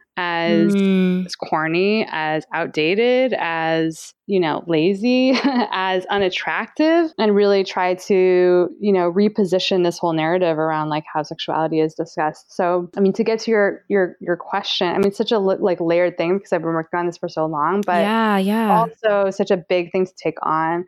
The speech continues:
Speaker 1: So when I started out with the project, you know, I had these concerns and I was working as a photographer at the time, and I knew that I couldn't use photography as my medium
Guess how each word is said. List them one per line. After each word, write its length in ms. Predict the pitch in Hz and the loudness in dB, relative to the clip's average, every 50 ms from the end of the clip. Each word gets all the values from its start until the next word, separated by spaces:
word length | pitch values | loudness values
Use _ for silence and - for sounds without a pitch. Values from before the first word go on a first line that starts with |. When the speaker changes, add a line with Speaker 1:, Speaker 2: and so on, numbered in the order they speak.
| - - - - - - - _ _ - | -12 -20 -20 -20 -20 -20 -20 _ _ -6
Speaker 1:
So 120 | - 240 | -2 -2
when 80 | 233 240 | 0 0
I 40 | 233 | -2
started 340 | - - - 247 269 277 | -2 -2 0 0 2 2
out 100 | 294 285 | 2 2
with 80 | 262 247 | 0 0
the 80 | 226 220 | -2 -2
project, 720 | - - 208 208 214 196 202 180 175 180 175 - _ - - - - - _ _ _ _ | -4 -2 -2 -2 0 0 0 0 0 -2 -4 -6 _ -20 -20 -20 -20 -20 _ _ _ _
you 120 | - 202 190 | 0 0 2
know, 100 | 180 170 | 2 2
I 140 | - 175 196 | 0 -2 -2
had 480 | - - - 202 196 208 208 208 180 | -4 -4 -2 -2 0 0 0 0 0
these 180 | 202 196 185 - | 0 0 0 0
concerns 880 | - 190 180 180 - 185 165 160 160 160 160 165 175 180 180 - - - - | 0 -2 -2 0 -2 -2 -2 0 0 0 0 0 0 0 -2 -4 -12 -14 -8
and 560 | - 190 185 185 180 175 175 170 165 165 165 - - | -4 -2 -2 0 0 0 0 0 0 0 0 -2 -2
I 160 | 170 180 185 | -2 -2 -2
was 100 | 190 196 | -2 -2
working 280 | 190 190 185 - 190 170 | -2 -2 -2 0 -2 -2
as 100 | 165 156 | -2 -4
a 40 | |
photographer 500 | - - - 185 170 170 170 175 - - | -8 -10 -6 -4 -4 -2 -4 -4 -4 -4
at 80 | 165 - | -4 -2
the 80 | 170 165 | -4 -6
time, 560 | - - - 165 160 160 156 156 156 156 - | -6 -6 -4 -4 -2 -2 -2 -2 -2 -4 -4
and 100 | - 190 | -2 -2
I 120 | 180 175 180 | 0 2 2
knew 320 | 180 180 180 180 180 180 | 2 4 4 4 4 2
that 80 | 185 147 | 2 2
I 80 | 160 | 0
couldn't 340 | 175 - - - 175 180 - | -2 -4 -4 -2 -2 -2 -2
use 180 | 175 160 160 - | -4 -4 -6 -8
photography 540 | - - - 170 170 156 160 165 - - | -12 -8 -6 -6 -4 -4 -6 -6 -2 0
as 100 | 170 156 160 | 0 0 0
my 80 | 165 156 170 | -4 -4 0
medium 540 | 190 240 247 196 165 156 151 147 - 175 | 0 0 2 2 0 -2 -2 -4 -6 -8